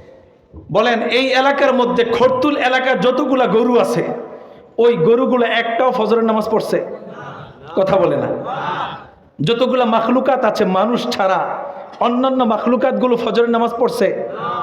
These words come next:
তাহলে আমরা যারা মা-, মানুষ, আমরা যারা ফজরের নামাজ পড়ি নাই, বলেন তো, ওই গরু আর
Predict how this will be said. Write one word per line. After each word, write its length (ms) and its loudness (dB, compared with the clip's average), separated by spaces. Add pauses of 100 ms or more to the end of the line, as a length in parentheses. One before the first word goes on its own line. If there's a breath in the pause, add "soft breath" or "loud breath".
(440 loud breath)
তাহলে 360 2
আমরা 480 4
যারা 260 2
মা-, 340 0
মানুষ, 640 0 (640 loud breath)
আমরা 360 2
যারা 280 2
ফজরের 460 0
নামাজ 360 0
পড়ি 220 2
নাই, 340 0 (360 loud breath)
বলেন 360 2
তো, 220 2
ওই 340 2
গরু 520 2
আর 280 2